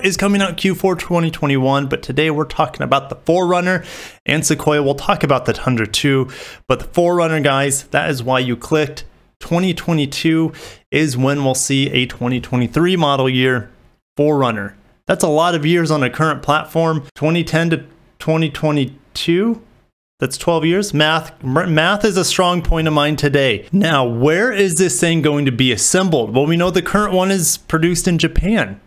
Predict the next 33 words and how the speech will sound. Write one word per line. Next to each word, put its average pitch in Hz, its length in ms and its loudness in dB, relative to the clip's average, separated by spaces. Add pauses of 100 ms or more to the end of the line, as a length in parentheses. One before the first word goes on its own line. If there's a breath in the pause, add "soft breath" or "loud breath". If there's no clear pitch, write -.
(140)
And 127 160 0
a 143 80 0
lot 139 280 2
of 165 120 0
you 165 300 2
and 123 320 0
me, 170 340 0
me 170 280 0
as 170 200 -2
well, 175 600 0
we 175 240 -2
all 185 480 0
are 165 120 2
excited 165 540 0
and 143 320 -2
just 151 260 0
are 143 140 2
happy 165 580 0 (300 loud breath)
that 139 160 0
the 135 100 0
current 156 400 -2
four 139 240 0
runner 131 320 2
is 127 200 0
built 120 400 0 (140)
in 120 300 0 (220 loud breath)
the - 80 -6
Tahara 175 460 0
plant 190 320 0
or 147 100 2
the 123 160 2
Humara 160 640 0
plant 143 340 -2